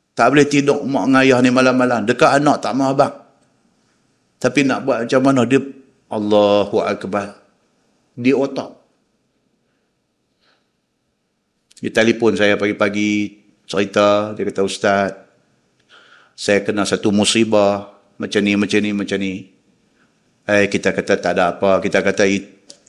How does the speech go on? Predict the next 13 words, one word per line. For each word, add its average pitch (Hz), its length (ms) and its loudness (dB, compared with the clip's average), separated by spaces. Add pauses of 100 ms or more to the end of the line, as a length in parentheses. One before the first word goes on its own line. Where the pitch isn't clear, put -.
mesin 127 960 0 (1200)
dan 107 160 2
juga 107 320 0
doktor 117 580 2
ni 135 480 0 (1400)
ada 110 240 2
kemungkinan 104 560 0
silap." 87 480 -2 (240)
Kita 98 240 -2
kata 98 240 0
yang 90 80 -6
tu 98 80 -2
dulu. 90 240 -8